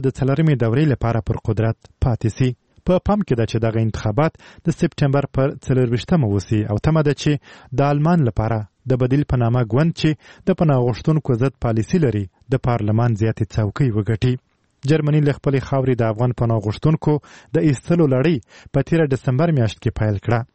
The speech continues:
او په دې ډول غواړي د پناه غوښتونکو زیاتېدونکی شمیر راکم کړي. رویټرز اژانس لیکي، یو پر دریمه برخه افغانان چې په لومړۍ الوتنه کې افغانستان ته اخراج سول، په جرایمو تورن وه. په جرمني کې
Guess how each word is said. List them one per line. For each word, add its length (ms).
او 140
په 100
دې 140
ډول 240
غواړي 280
د 120
پناه 240
غوښتونکو 500
زیاتېدونکی 720
شمیر 240
راکم 320
کړي. 180
رویټرز 500
اژانس 420
لیکي، 280
یو 240
پر 140
دریمه 360
برخه 280
افغانان 400
چې 180
په 120
لومړۍ 260
الوتنه 360
کې 220
افغانستان 420
ته 120
اخراج 420
سول، 180
په 220
جرایمو 500
تورن 380
وه. 100
په 140
جرمني 340
کې 140